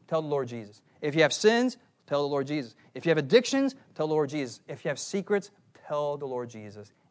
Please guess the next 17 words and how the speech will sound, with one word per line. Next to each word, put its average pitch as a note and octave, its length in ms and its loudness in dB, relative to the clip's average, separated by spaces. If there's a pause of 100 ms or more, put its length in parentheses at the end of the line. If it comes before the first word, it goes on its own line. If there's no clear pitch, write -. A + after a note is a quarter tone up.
And A2+ 120 -14 (100)
he'll B2 120 -14
make B2 440 -8
all B2 280 -4
these, A#2 180 -10
he'll, D#3+ 160 -8 (220)
he'll D#3+ 100 -4
work E3+ 300 2
these D3+ 160 -8
things B2 220 -10
out G#2+ 160 -12 (100)
for G2 100 -14
you. G#2+ 80 -20 (600)
Amen? E3 320 0 (640)
Are D#3 100 0
you E3+ 160 0
confident F#3 880 -2